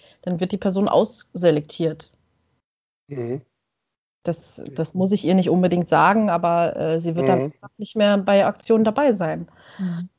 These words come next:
Speaker 1: Weil ich kann das doch, äh, ich kann das doch nicht verantworten. Ich, ich, ich stehe ja quasi mit meinem Namen dahinter.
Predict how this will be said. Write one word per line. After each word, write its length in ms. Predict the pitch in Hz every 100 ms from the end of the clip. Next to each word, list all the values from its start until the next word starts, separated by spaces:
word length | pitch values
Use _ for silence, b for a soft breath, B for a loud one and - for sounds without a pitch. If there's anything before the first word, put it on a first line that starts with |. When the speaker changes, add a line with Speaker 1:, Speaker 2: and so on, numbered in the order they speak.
| _ _ -
Speaker 1:
Weil 240 | 202 202
ich 100 | 214 -
kann 180 | 226
das 160 | 240 247
doch, 340 | 226 226 - -
äh, 320 | 202 202 -
ich 100 | -
kann 160 | 226 240
das 140 | 233
doch 120 | 208
nicht 160 | 196 -
verantworten. 680 | 180 - 311 - 175 165 -
Ich, 260 | - - -
ich, 140 | 220 240
ich 200 | 294 -
stehe 200 | - 285
ja 100 | 302
quasi 400 | - 254 254 247
mit 140 | 240
meinem 260 | 247 277 247
Namen 240 | 220 220
dahinter. 560 | 196 202 302 381 156